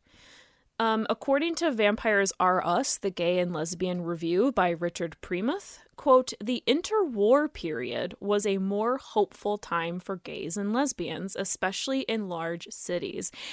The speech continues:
and this is reflected in the popular culture. The first openly gay films, Different from Others, which came out in nineteen nineteen, and Madchen in Uniform, which came out the same year as Dracula, nineteen thirty-one,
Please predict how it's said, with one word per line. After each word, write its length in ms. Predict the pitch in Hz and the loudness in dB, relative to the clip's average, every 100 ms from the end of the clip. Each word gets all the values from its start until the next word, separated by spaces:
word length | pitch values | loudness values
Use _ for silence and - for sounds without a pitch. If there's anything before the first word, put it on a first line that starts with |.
| - | -6
and 180 | - 220 | -2 0
this 160 | 220 330 | 2 0
is 160 | 330 | 0
reflected 560 | 415 - 180 175 - 208 | -2 -2 -4 -2 -4 -2
in 160 | 190 | -2
the 80 | 208 | -2
popular 520 | - - - 160 160 | -4 -10 -8 -6 -4
culture. 520 | 180 247 233 - 98 - _ _ - - - _ | 0 0 0 -4 -6 -8 _ _ -20 -18 -20 _
The 120 | 247 | -2
first 480 | 240 - 294 427 - - | -2 -2 -2 0 0 0
openly 420 | 214 262 262 277 | 0 2 2 2
gay 300 | 214 190 185 | 2 2 2
films, 680 | - 139 117 180 240 - - _ _ _ 180 | 0 -2 -2 -2 -2 -2 -4 _ _ _ -6
Different 420 | 190 175 208 240 | -4 -2 -4 -4
from 220 | - 302 - | -2 -2 -2
Others, 600 | 170 165 165 233 - - - | -2 -4 -4 -4 -6 -6 -8
which 180 | 208 | -8
came 160 | - 175 | -6 -4
out 160 | 165 - | -4 -2
in 80 | |
nineteen 400 | 208 190 - 277 | -2 -4 -4 -2
nineteen, 640 | 226 170 - - 180 214 269 - - - | 0 -2 -6 -8 -6 -6 -6 -12 -8 -2
and 320 | 202 208 208 | 0 0 -2
Madchen 760 | 185 175 170 190 - 254 262 269 | -2 0 0 0 0 0 0 -2
in 160 | 269 262 | 0 2
Uniform, 720 | 202 175 - 156 160 214 262 | 2 -2 -4 -6 -4 -4 -4
which 180 | 208 - | -6 -6
came 220 | - 202 | -4 -2
out 180 | 180 170 | -2 -2
the 80 | 190 | -2
same 220 | - 156 | -2 -2
year 80 | 170 | -4
as 100 | 214 | -2
Dracula, 480 | 294 302 - 202 185 | 0 0 2 0 2
nineteen 420 | 175 175 196 185 | 0 -4 -4 -6
thirty-one, 680 | 196 180 175 214 277 196 | -4 -4 -4 0 2 2